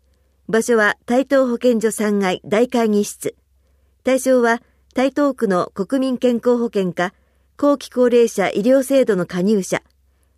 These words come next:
定員はそれぞれ六人、先着順です。内容は血圧、握力、骨密度、素足で測定します。血管年齢、物忘れ度の測定、およびその結果説明と助言です。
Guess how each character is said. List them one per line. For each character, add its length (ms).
定 120
員 260
は 220
そ 140
れ 100
ぞ 100
れ 80
六 280
人、 280
先 220
着 240
順 180
で 100
す。 180
内 240
容 180
は 220
血 280
圧、 500
握 240
力、 460
骨 240
密 240
度、 180
素 200
足 160
で 100
測 220
定 160
し 160
ま 80
す。 220
血 140
管 260
年 240
齢、 300
物 240
忘 240
れ 100
度 80
の 100
測 260
定、 340
お 80
よ 140
び 180
そ 140
の 120
結 200
果 120
説 260
明 180
と 280
助 120
言 220
で 100
す。 180